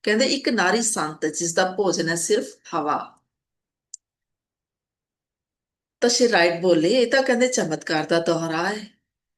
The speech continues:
ਕਹਿੰਦੇ, "ਟੈਰੇਸਾ ਨਾਇਮਨ ਤੋਂ ਬਾਅਦ।" ਪਰ ਫਿਰ ਵੀ, ਕਹਿੰਦੇ, ਉਸਦੇ ਹਾਸੇ 'ਚ ਉਤਸੁਕਤਾ ਦੀ ਝਲਕ ਦਿਖਾਈ ਦੇ ਰਹੀ ਸੀ।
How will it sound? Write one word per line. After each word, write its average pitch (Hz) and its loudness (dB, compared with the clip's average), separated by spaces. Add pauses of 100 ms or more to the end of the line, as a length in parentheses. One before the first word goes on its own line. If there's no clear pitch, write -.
ਕਹਿੰਦੇ, 254 0
"ਟੈਰੇਸਾ 208 2
ਨਾਇਮਨ 165 -4
ਤੋਂ 160 -6
ਬਾਅਦ।" 170 -10 (1800)
ਪਰ 240 2
ਫਿਰ 285 2
ਵੀ, 320 0
ਕਹਿੰਦੇ, 214 2
ਉਸਦੇ 214 2
ਹਾਸੇ 185 0
'ਚ 202 -8
ਉਤਸੁਕਤਾ 214 -2
ਦੀ 190 2
ਝਲਕ 185 -2
ਦਿਖਾਈ 180 -6
ਦੇ 135 -8
ਰਹੀ 156 -8
ਸੀ। - -14